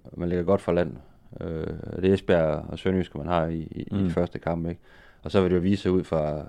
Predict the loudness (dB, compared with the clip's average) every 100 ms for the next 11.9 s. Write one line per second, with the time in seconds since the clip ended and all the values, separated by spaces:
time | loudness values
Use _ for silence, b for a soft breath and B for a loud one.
0 | -10 -4 0 0 0 -2 -2 2 2 2
1 | 0 -2 -2 0 0 -4 -4 -4 -4 -6
2 | -8 b b b b -6 0 0 6 6
3 | 6 4 6 4 2 -2 -2 0 0 0
4 | 4 2 4 2 4 4 4 2 0 -4
5 | -2 -2 -2 -6 -14 -20 b b b b
6 | 0 0 4 6 6 6 2 -2 -6 -6
7 | -6 -6 -2 0 0 0 -6 -4 -2 -2
8 | 0 -2 0 0 2 0 2 2 4 4
9 | 4 0 -2 -8 -2 0 -2 0 2 4
10 | 4 2 0 -4 0 4 4 2 -8 -4
11 | 2 2 2 -2 -2 0 0 -2 -6